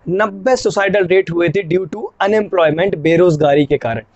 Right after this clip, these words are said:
तो बहुत बेकार situation हो रही है आज market की, बहुत लोगों को health issues हो रहे हैं। तो इसलिए ये मेरी again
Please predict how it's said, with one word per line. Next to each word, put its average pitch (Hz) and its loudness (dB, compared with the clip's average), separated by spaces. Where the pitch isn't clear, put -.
तो 240 0
बहुत 262 0
बेकार 233 0
situation 220 0
हो 165 -6
रही 180 2
है 190 4
आज 185 2
market 170 -4
की, 170 -14
बहुत 180 -2
लोगों 208 -6
को 208 -6
health 165 0
issues 180 0
हो 175 -4
रहे 175 -8
हैं। 175 -18
तो 208 0
इसलिए 220 0
ये 170 2
मेरी 175 0
again 185 2